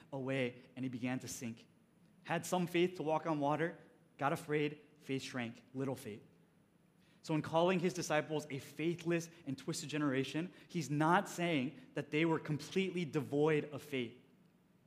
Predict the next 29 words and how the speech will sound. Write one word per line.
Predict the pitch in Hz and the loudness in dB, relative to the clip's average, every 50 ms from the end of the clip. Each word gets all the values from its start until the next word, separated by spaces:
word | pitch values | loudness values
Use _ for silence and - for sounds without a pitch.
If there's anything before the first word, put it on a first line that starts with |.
| _ _ _ _ _ - - - - - - | _ _ _ _ _ -20 -20 -20 -20 -10 -2
Rather, | 131 147 151 175 185 156 151 143 139 170 180 - - - - - - - - _ - | 2 4 6 6 6 6 4 4 4 0 -4 -8 -16 -20 -20 -20 -20 -20 -14 _ 0
this | 175 170 170 | 0 0 0
phrase, | - - 170 175 175 165 143 131 - - - - | -2 -2 0 2 4 4 2 2 -2 -6 -14 -18
"faithless | - - - 175 175 185 185 185 - 175 180 175 175 - 143 | -20 -8 0 2 4 4 4 2 2 2 2 2 2 0 -2
and | 151 151 147 | -2 -2 -2
twisted | - - 185 180 180 - 180 135 | 0 0 0 0 0 -2 -4 -2
generation," | 139 156 156 147 139 139 143 139 - 170 175 196 208 - - - - - | 0 0 2 2 2 2 0 0 -2 -4 -4 -4 -6 -8 -14 -12 -8 -6
is | 156 151 | -2 0
in | 160 151 135 | 0 2 4
reference | 156 170 165 165 185 185 185 - | 4 4 2 2 0 -2 -2 -2
to | - - 151 | -4 -4 -2
the | 156 | -2
wilderness | 147 147 156 160 165 170 170 160 147 143 | 2 4 4 6 6 6 4 4 4 2
generation | 147 - 151 147 139 135 139 135 135 143 143 - - | 0 -2 -2 0 0 0 0 0 -2 -4 -4 -2 0
after | 135 147 147 - 156 | 0 0 -2 -2 -6
the | 151 127 139 139 131 | -4 -4 -4 -2 -4
Exodus, | 147 135 120 135 120 120 104 - - - - - - - - _ - | -4 -4 -4 -4 -4 -6 -6 -8 -12 -18 -20 -20 -20 -20 -20 _ -4
where | 147 143 | -2 -2
God | 120 - 151 160 175 175 | 2 6 6 8 8 8
had | 151 165 170 127 | 6 4 2 2
delivered | 151 143 147 165 160 170 165 | 4 4 4 4 4 2 0
his | 160 151 | -2 -4
people | - 160 165 165 165 160 | -4 -6 -6 -4 -4 -4
from | - - 147 | -4 -4 -4
slavery | 135 - - 151 156 160 170 143 135 127 123 - | -4 -4 -2 0 2 2 2 2 0 -2 0 2
out | 127 147 - | 4 4 4
of | - - - | 4 2 0
Egypt | 151 180 160 135 131 113 - - - - - | -2 -4 -2 -2 -4 -4 -6 -10 -16 -8 -4
in | 117 147 | -4 -4